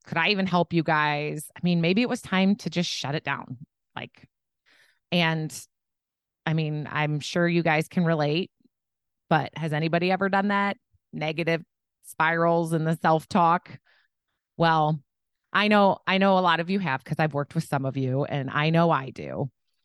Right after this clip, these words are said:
And you guys know that I love Darren Hardy and his Darren Dailies.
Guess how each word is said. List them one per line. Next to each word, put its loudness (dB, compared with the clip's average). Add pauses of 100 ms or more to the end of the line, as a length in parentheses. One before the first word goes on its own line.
(320)
And -2 (840)
you 2
guys 2
know 2
that -2
I -4
love -4 (160)
Darren 0
Hardy -4
and -2
his -2
Darren 2
Dailies. -6